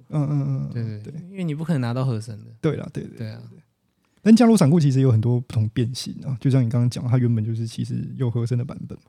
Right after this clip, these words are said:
Speaker 1: 然后它，
Speaker 2: 对。
Speaker 1: 它，它，它，它在眼镜上面也会出现像我们之前讲过 Helmet Lane 的，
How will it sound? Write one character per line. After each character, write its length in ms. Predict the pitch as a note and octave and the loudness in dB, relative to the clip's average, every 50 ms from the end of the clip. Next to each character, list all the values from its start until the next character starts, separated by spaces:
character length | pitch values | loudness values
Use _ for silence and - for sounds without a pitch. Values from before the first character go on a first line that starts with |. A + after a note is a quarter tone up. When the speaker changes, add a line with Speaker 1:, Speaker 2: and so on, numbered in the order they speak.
| _ _ - | _ _ 2
Speaker 1:
然 140 | C3 B2+ | 4 6
后 120 | A#2+ A#2+ A#2+ | 6 6 4
它， 200 | A#2 B2 A#2+ A#2 | 2 2 0 0
Speaker 2:
对。 160 | B2 - - | -2 -4 -4
Speaker 1:
它， 100 | C#3 B2 A2+ - | -4 -4 -4 -4
它， 140 | - - A#2+ | -4 -4 -4
它， 220 | - - A#2+ A2+ | -2 -2 -2 -2
它 180 | A2 - C#3 A#2+ | -2 -2 -2 0
在 80 | B2+ | 0
眼 180 | B2 A#2 A2 A#2 | 0 0 0 0
镜 220 | A2+ - A#2+ A#2 | -2 0 0 0
上 160 | A2 A#2 A2+ A2+ | 2 0 0 0
面 180 | A#2 A#2 A#2+ C3+ - _ _ _ _ _ _ _ _ _ _ _ _ _ | 0 -2 -4 -6 -10 _ _ _ _ _ _ _ _ _ _ _ _ _
也 120 | - A2+ | -6 -4
会 140 | A2 B2+ B2 | 0 0 0
出 200 | A#2 - B2 A#2 | 0 0 -2 0
现 160 | A2+ A#2 A2+ | 0 2 0
像 240 | A2 - A#2 A#2 - - | 0 0 -2 -4 -2 0
我 80 | C3+ C3 | 2 4
们 120 | A#2+ A#2+ | 4 6
之 120 | - C3+ | 6 6
前 100 | C3+ B2 | 6 6
讲 160 | A#2+ A#2 A2+ A#2 | 4 2 0 -2
过 100 | B2 A#2 | -2 -2
Helmet 280 | A2+ A#2+ A2+ A2+ A#2 | 0 0 0 0 0
Lane 200 | A2+ - - D#3 | -2 -2 -4 -4
的， 140 | - - | -6 -10